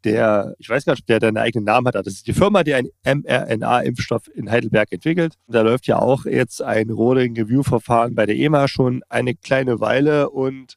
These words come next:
der Sprecher der Firma hat jetzt, der Augsburgen-, Augsburger Allgemein, glaub ich, war das, äh, gesagt, dass man erwartet, dass der Impfstoff schon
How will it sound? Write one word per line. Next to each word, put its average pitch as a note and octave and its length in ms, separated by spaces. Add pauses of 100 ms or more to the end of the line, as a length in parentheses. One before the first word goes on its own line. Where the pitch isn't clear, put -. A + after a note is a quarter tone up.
(120)
der B2+ 340
Sprecher - 460
der F3 100
Firma C#3 300
hat C3+ 80
jetzt, C3 420
der - 80
Augsburgen-, C3+ 640
Augsburger D#3+ 400
Allgemein, B2+ 360
glaub D3 120
ich, C#3 80
war C3+ 100
das, C3 180
äh, C3+ 220
gesagt, A#2 460
dass - 320
man B2 240
erwartet, A#2 520
dass A2 200
der G#2+ 160
Impfstoff C3 400
schon A2+ 240